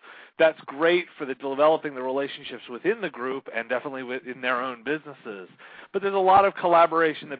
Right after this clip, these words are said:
can be done. The application development group, one of the H T G eleven members participated with, so that they were building, as they build their application development practice, they're actually, you know, sharing information and knowledge with their colleagues.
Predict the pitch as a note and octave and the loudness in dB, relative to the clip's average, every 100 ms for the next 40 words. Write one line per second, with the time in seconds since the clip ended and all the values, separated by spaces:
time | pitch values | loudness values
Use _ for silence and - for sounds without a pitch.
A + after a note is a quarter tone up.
0 | B2 B2+ C3 B2+ D#3 C#3 G2+ G2 G#2+ B2 | -12 -12 -12 -4 -2 -2 -4 -4 -4 -6
1 | B2+ A#2 - G#2 B2 C3 B2 A#2 A#2 A#2 | -10 -10 -12 -4 -2 -2 -6 -14 -12 -12
2 | A2+ _ - - - C#3 C3+ C3+ C3+ - | -12 _ -20 -20 -10 -6 -4 -4 -4 -8
3 | C#3+ C3 D3 C#3+ C#3+ C#3+ D3 D3 D3 - | -10 -6 -4 0 0 -2 -6 -8 -8 -8
4 | D#3 - A#3 G#3+ C#3+ A2+ G#2 G#2 G2+ - | -8 -4 -4 -4 -2 -2 -2 -8 -14 -14
5 | A2 G#2+ G#2 A#2 A#2 G#2+ C3 B2 B2 A2 | -18 -18 -12 -10 -8 -8 -6 -6 -8 -10
6 | - - - A#2+ C3 D#3 D#3+ D3 C#3 C#3+ | -20 -16 -6 -4 -2 0 0 0 2 2
7 | D3+ C3+ C#3+ - B2+ A#2+ C#3+ C#3 C3+ - | 0 -8 -10 -10 -8 -2 -2 -2 -8 -2
8 | B2 A2 - G2+ - _ - - - C#3 | -2 -2 -4 -10 -10 _ -20 -16 -4 0
9 | C3 C3 D3 C3+ B2 A2 - D3 D3 C#3 | 2 0 -6 -6 -6 -8 -4 0 0 0
10 | C#3 C3+ - C3 B2+ B2+ C3 A2 B2+ D3+ | -4 -10 -12 -10 -10 -10 -12 -6 0 4
11 | D#3+ B2+ A#2+ - - - - B2 C3 D#3+ | 4 2 -4 -10 -20 -20 -6 -6 -2 -2
12 | - F3 G3+ - | 2 2 2 -6